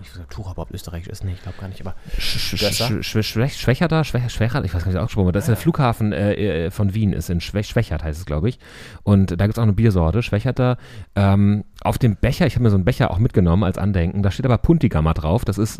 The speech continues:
Speaker 2: äh, kurioserweise
Speaker 1: Äh.
Speaker 2: aus Graz, also aus der Steiermark,
Speaker 1: Ja.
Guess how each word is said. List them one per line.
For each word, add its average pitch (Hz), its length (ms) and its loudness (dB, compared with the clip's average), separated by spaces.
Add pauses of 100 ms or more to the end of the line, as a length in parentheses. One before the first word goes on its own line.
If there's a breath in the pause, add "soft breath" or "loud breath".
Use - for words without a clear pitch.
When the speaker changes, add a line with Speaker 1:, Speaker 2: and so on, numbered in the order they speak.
Speaker 2:
äh, 101 80 0
kurioserweise 143 760 4
Speaker 1:
Äh. 104 40 4
Speaker 2:
aus - 140 -2
Graz, 110 360 2
also 101 140 2
aus 117 140 0
der 110 80 2
Steiermark, 107 640 4
Speaker 1:
Ja. - 40 -14